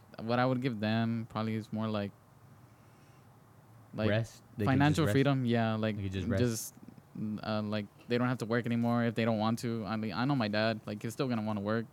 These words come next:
Speaker 1: so I'll probably just help him, like, in whatever, like, um, whatever he wants to do. Like, if he wants to go, like, into mechanic or, like, run his own little business, like, I'd, I'd help him out and whatever.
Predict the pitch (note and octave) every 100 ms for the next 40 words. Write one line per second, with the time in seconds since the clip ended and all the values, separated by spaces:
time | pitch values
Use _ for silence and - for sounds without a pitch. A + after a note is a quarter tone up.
0 | - - - - G#2+ G#2 A2 C3 B2 A2
1 | A2+ A2+ A2+ A2+ A2+ G#2+ G#2 G#2+ A2 G#2+
2 | G#2+ A2 G#2 G2+ - E2 G2+ G#2 - -
3 | - - - - - - A#2 B2 B2+ B2
4 | G#2+ G#2+ A#2 B2 A2 G#2+ G#2+ A2 G#2+ A2
5 | G#2+ G2+ G#2 A2 G#2+ G#2+ G#2+ A2 A2 A2
6 | G2+ - A2 A#2+ A#2 A#2 A2+ A2 A2+ G#2+
7 | A2+ A2+ A2+ - - A2 - G2 - G#2+
8 | G#2+ G#2 G#2 G#2 G#2 G#2 G#2+ G#2 G#2+ G#2+